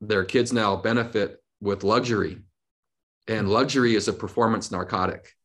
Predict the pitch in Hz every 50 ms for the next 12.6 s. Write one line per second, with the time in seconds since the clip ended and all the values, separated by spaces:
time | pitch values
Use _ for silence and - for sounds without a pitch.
0 | _ _ _ - - - - _ _ _ _ _ _ - 104 107 107 - - -
1 | 92 98 110 120 135 135 127 113 113 101 98 90 95 117 123 123 120 - - 110
2 | 113 107 92 87 92 92 101 110 113 113 113 110 107 - - 92 87 87 85 82
3 | 85 - - _ _ _ _ _ _ _ _ _ _ - - 135 117 104 95 87
4 | 90 95 92 95 95 78 76 92 85 80 - - _ _ _ _ _ _ _ _
5 | _ _ _ - 107 104 101 - 123 107 98 92 - - 120 117 117 117 123 127
6 | 123 110 101 107 101 98 - - - - - _ _ _ - 107 101 - - 113
7 | 113 104 - - - 120 120 123 113 113 - 120 110 104 104 95 - - 117 120
8 | 147 156 - - - - _ _ _ _ _ _ _ _ _ _ _ - 104 107
9 | 107 139 147 160 143 120 113 107 101 113 123 127 120 107 - - 117 120 120 -
10 | 104 95 92 92 107 107 107 - - 107 107 101 - 110 104 101 98 92 - -
11 | - _ _ _ _ _ _ - 110 135 151 170 156 113 92 101 95 - - 127
12 | 113 - 110 120 120 101 95 87 76 - - -